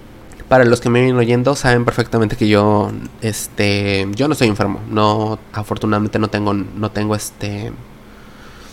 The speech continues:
no, no tengo reporte de ningún síntoma. Sin embargo, cuando hablo y hablo y hablo y no tomo agua, este,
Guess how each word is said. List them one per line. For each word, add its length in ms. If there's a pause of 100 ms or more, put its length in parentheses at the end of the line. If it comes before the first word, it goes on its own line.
(160)
no, 220 (180)
no 140
tengo 240
reporte 520
de 240
ningún 300
síntoma. 460
Sin 200
embargo, 320
cuando 260
hablo 220
y 80
hablo 240
y 80
hablo 240
y 40
no 160
tomo 260
agua, 360
este, 960